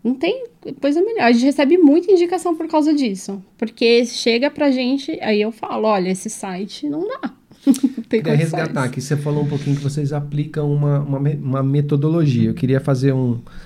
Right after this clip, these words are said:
Speaker 2: é, exemplificar isso aqui, né,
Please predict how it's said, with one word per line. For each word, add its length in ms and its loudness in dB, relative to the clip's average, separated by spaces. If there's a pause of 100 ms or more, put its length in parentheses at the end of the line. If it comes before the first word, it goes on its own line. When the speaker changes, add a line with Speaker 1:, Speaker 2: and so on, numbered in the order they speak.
(540)
Speaker 2:
é, 760 -2 (840)
exemplificar 800 0
isso 220 2
aqui, 320 0
né, 340 2